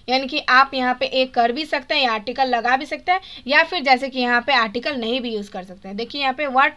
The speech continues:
type of singer is he?" ये भी सही है और ये भी सही है, दोनों ही हम लोग का करेक्ट है। But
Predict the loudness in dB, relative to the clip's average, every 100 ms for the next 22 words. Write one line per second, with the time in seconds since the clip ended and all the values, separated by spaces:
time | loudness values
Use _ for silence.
0 | 2 2 0 -2 -4 -4 -2 -2 -4 -6
1 | -6 -12 -14 -20 -20 _ -20 -20 -12 -2
2 | -2 2 2 6 4 4 -4 -20 -2 2
3 | 2 0 0 2 2 -4 -6 -2 0 2
4 | 2 2 0 0 0 4 2 2 -6 -14
5 | -16 -20 -18 -8 2 2